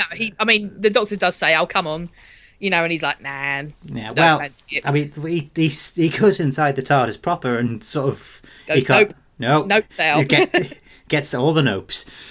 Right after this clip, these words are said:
Speaker 1: Yeah.
Speaker 2: Um, Adelaide again would not, no, no way, hell no. Um,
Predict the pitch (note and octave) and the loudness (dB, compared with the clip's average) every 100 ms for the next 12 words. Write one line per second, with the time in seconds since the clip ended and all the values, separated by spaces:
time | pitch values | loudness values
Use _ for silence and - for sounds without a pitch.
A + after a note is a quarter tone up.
0 | - - D#3 C#3+ A#2+ A#2+ A#2 A2+ A2 _ | -18 -8 -2 2 2 2 -2 -8 -14 _
1 | _ _ - D#3 E3 D3+ C#3+ - C3+ B2+ | _ _ -2 0 2 0 0 2 2 2
2 | A#2+ A#2 - _ _ _ - - C3 C3 | 0 -6 -10 _ _ _ -20 0 4 4
3 | G#2+ A2 G2+ - - - G#2+ G2 G2+ - | 2 -2 -2 -6 -8 -6 -2 -2 -2 -8
4 | - A2+ G#2 F#2 F#2+ G2+ _ _ _ - | -6 -2 -2 -2 -6 -8 _ _ _ -8
5 | A2 G2 F#2 G#2 - _ _ _ _ _ | -6 -4 -8 -12 -14 _ _ _ _ _
6 | _ _ - A#2+ A#2+ A#2 A#2 A2+ | _ _ -4 0 0 -2 -6 -2